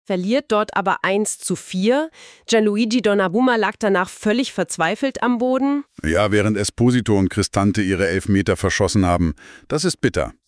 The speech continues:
Speaker 1: Die italienische Presse titelt heute durchgehend von einer Apokalypse.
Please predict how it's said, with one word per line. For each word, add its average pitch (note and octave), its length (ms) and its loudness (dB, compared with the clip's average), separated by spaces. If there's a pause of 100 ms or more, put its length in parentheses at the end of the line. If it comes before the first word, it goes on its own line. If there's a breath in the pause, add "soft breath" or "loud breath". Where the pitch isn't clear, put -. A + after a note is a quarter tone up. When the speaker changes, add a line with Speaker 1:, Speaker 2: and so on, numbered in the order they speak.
Speaker 1:
Die C4+ 120 -2
italienische C#4 500 0
Presse A#3+ 460 -4
titelt A3 360 -2
heute G3 300 0
durchgehend A3 640 0
von G#3 260 -2
einer F3+ 300 0 (100)
Apokalypse. E3 960 -4